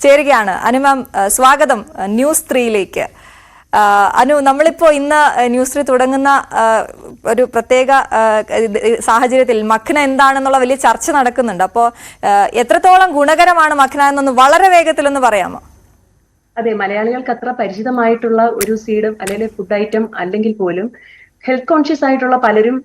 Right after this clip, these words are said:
Speaker 2: ഇപ്പൊ മഖാന അവരുടെ ഒരു ഡയറ്റിന്റെ പാർട്ട് ആക്കിയിട്ടുണ്ട്. ഏഹ്, അതിന്റെ ന്യൂട്രീഷണൽ ബെനിഫിറ്റ് കേട്ടാൽ നമ്മൾ,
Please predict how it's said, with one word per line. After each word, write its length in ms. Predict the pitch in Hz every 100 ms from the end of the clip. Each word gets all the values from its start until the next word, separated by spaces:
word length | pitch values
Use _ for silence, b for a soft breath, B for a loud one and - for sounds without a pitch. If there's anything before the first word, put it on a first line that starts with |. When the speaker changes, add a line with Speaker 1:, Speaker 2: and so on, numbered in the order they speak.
| -
Speaker 2:
ഇപ്പൊ 220 | 214 220
മഖാന 500 | 214 - 202 208 208 - 185
അവരുടെ 260 | 190 196
ഒരു 300 | 202 196 196
ഡയറ്റിന്റെ 440 | 196 190 190 214 214
പാർട്ട് 320 | 190 185 196
ആക്കിയിട്ടുണ്ട്. 600 | 180 214 202 156 156 240 B B B B B -
ഏഹ്, 240 | 170 160
അതിന്റെ 340 | 180 190 202 202
ന്യൂട്രീഷണൽ 680 | - 185 180 185 214 208 233
ബെനിഫിറ്റ് 400 | 208 196 - 214
കേട്ടാൽ 340 | 202 208 208
നമ്മൾ, 260 | 196 202